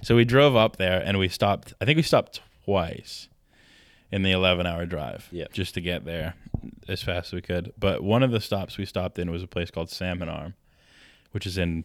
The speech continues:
Speaker 1: British Columbia.
Speaker 2: Salmon don't have arms.
Speaker 1: Salmon don't have arms, and I was pissed just as much as you are.
Speaker 2: <laughs>
Speaker 1: But it's a whole ass city who believes that salmon have arms. Regardless, we get in there, and I'm like, and we're already kind of tired, 'cause me and Peter, so I slept here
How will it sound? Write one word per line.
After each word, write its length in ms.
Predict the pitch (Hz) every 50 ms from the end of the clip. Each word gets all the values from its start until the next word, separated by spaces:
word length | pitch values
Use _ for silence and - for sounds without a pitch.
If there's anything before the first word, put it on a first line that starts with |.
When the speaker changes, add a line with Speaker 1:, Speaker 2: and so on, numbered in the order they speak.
| - -
Speaker 1:
British 260 | 98 92 85 82 -
Columbia. 540 | - - 78 76 69 65 - - - 98 - _
Speaker 2:
Salmon 320 | - 82 80 78 76 73 73
don't 140 | 73 71 71
have 100 | 71 - - -
arms. 240 | - - - _ _ _
Speaker 1:
Salmon 320 | - - 117 123 139 139
don't 160 | 131 147 160
have 120 | 165 143 117
arms, 540 | 107 104 104 107 110 113 110 - - - -
and 140 | - 98 104
I 100 | 107 110
was 120 | 113 113 107
pissed 440 | - 117 107 101 - - - - -
just 260 | - 107 107 - -
as 120 | 127 117 120
much 160 | 123 120 113
as 180 | 113 110 - -
you 180 | 151 131 113 104
are. 320 | 98 95 92 90 90 95 -
Speaker 2:
<laughs> 60 | - - - 339 - - - 277 - - - -
Speaker 1:
But 180 | 113 110 107
it's 100 | 104 95 110
a 120 | 101 101
whole 240 | 98 113 127 156 165
ass 220 | 170 170 165 -
city 360 | - - 190 185 165 160 147 143
who 80 | 143
believes 460 | 135 127 127 127 139 139 135 127 123
that 100 | 120 -
salmon 380 | 101 - - 127 123 123 127 -
have 220 | 147 151 156 156
arms. 500 | 139 123 110 104 95 90 92 92 98 107 - - - - - - - - - - - -
Regardless, 520 | - 120 120 135 143 147 147 135 127 123
we 100 | - 139
get 160 | 127 135 147 151
in 140 | 165 170
there, 160 | 180 180 170 160
and 80 | 151
I'm 80 | 143 139
like, 260 | 131 120 117 - - - - - - - - - _ _ _ -
and 100 | - 123
we're 140 | 131 131 151
already 200 | 175 196 208 214
kind 260 | 208 - 135 117 120 120
of 120 | 110 104
tired, 440 | - 107 101 95 87 85 80 - -
'cause 160 | - 120 113
me 140 | 117 131 147
and 80 | 147 143
Peter, 220 | 143 135 127 117
so 100 | 104 - 120
I 80 | 127
slept 280 | 131 - 156 127 110 -
here 420 | - 117 113 101 92 80 90 92